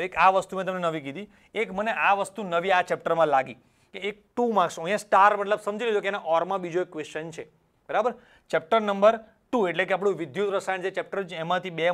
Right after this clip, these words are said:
માર્ક્સનો એક ક્વેશ્ચન છે અને ચાર અને છ માર્ક્સનું આ ચેપ્ટર છે આપણું. આમાંય પાછા ચાર માર્ક્સમાં બે ઓર છે, એટલે સમજી લેજો કે એક દાખલો છે અને એક થિયરી આવશે તમારે,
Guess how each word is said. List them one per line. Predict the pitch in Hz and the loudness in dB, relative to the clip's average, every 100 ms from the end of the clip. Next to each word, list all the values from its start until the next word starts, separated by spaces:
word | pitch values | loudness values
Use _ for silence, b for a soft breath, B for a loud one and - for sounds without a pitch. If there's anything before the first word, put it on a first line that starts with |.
| 180 | 0
માર્ક્સનો | 185 - 196 | -4 -6 -6
એક | |
ક્વેશ્ચન | 190 185 202 185 | -6 -4 -4 -4
છે | |
અને | 190 196 | -2 0
ચાર | 156 | 2
અને | 160 | 0
છ | - - 208 202 | -8 -2 0 0
માર્ક્સનું | 185 - 190 208 b b b | -2 -6 -10 -12 b b b
આ | 170 170 | -2 -2
ચેપ્ટર | 151 - 160 | -4 -6 -6
છે | - | -4
આપણું. | 127 117 110 b - | -6 -6 -18 b -2
આમાંય | 143 170 185 | 2 4 4
પાછા | 190 - | 0 4
ચાર | 170 185 | 4 4
માર્ક્સમાં | 185 180 - 185 190 | 4 0 -2 -2 -2
બે | 175 | -2
ઓર | 190 160 190 | -4 0 -2
છે, | 185 | -2
એટલે | 185 | -8
સમજી | - 160 165 202 | -6 -8 -4 -4
લેજો | 165 185 185 b _ | -4 -6 -10 b _
કે | 170 | -10
એક | 170 160 | -4 0
દાખલો | 156 165 196 | 2 2 0
છે | 196 214 | 2 0
અને | 180 180 | 0 -2
એક | 196 - _ _ _ | -4 -12 _ _ _
થિયરી | 190 185 170 156 | -2 0 2 2
આવશે | 135 135 | 0 -4
તમારે, | 123 120 110 | -10 -10 -14